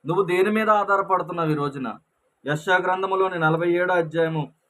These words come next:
ఇరవై తొమ్మిదో, ఆ, తొమ్మిదవ వచనములో మనం చదువుకున్న మూలవాక్యం, మనం ఎవరి మీద ఆధారపడాలి? మనుషుల మీద కాదు మనం ఆధారపడవలసింది, పంచాంగాల మీద కాదు మనం ఆధారపడాలి,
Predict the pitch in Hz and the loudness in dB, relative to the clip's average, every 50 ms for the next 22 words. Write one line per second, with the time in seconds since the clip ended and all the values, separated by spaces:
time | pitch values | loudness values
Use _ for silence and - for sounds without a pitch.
0 | _ - 143 160 175 165 165 180 175 175 170 165 160 151 151 147 147 143 139 127 | _ -6 -2 0 0 0 0 -2 -4 -4 -2 -2 -2 -2 0 0 0 0 0 -2
1 | - - - 160 165 180 190 208 202 196 196 - - 190 180 170 160 147 143 131 | -4 -4 -6 -6 -4 -2 0 2 2 2 2 0 -4 -8 -6 -4 -2 -2 -2 -2
2 | 135 - _ _ _ _ - 139 147 151 165 160 160 165 175 165 175 165 165 151 | -4 -6 _ _ _ _ -6 -4 -4 -2 0 0 0 0 -2 -4 -2 0 2 2
3 | 127 110 - _ _ - 139 147 160 175 180 180 180 180 165 - - 151 113 104 | 2 2 -2 _ _ -8 -4 -2 0 2 2 2 2 2 0 -4 -8 -14 -14 -14
4 | - _ _ _ _ _ _ _ _ _ _ _ _ - 135 160 180 185 185 180 | -16 _ _ _ _ _ _ _ _ _ _ _ _ -4 0 0 0 2 2 4
5 | 165 - 185 202 214 214 220 220 220 214 208 196 190 185 175 165 160 156 151 139 | 4 4 4 4 2 2 2 2 2 2 2 2 0 0 0 0 -2 -2 -4 -6
6 | 123 113 104 - - - _ _ _ _ _ _ _ _ _ _ _ _ _ - | -6 -6 -8 -12 -16 -20 _ _ _ _ _ _ _ _ _ _ _ _ _ -6
7 | 135 151 165 165 - - 196 180 175 170 165 151 151 151 147 139 139 135 135 135 | -2 -2 -2 -2 -2 -4 -2 -2 0 0 0 0 0 0 2 0 0 0 -2 -2
8 | 131 127 127 123 120 123 131 131 131 131 131 123 120 113 107 104 - _ 113 110 | -2 0 0 0 0 0 -2 -2 -2 -2 -4 -6 -6 -6 -8 -10 -14 _ -20 -20
9 | 107 107 110 113 110 - _ _ _ _ _ _ _ - 139 143 151 151 - 170 | -20 -20 -20 -20 -20 -20 _ _ _ _ _ _ _ -8 -6 -4 -4 -2 2 2
10 | 170 170 175 175 175 170 170 165 160 151 147 143 139 131 127 127 127 127 123 123 | 4 4 4 4 2 2 2 0 -2 -4 -4 -2 -2 -2 -2 -2 -4 -6 -8 -6
11 | 117 117 117 117 113 120 120 120 - 113 110 110 110 110 | -4 -2 -2 -2 -2 -4 -6 -6 -8 -10 -12 -12 -14 -16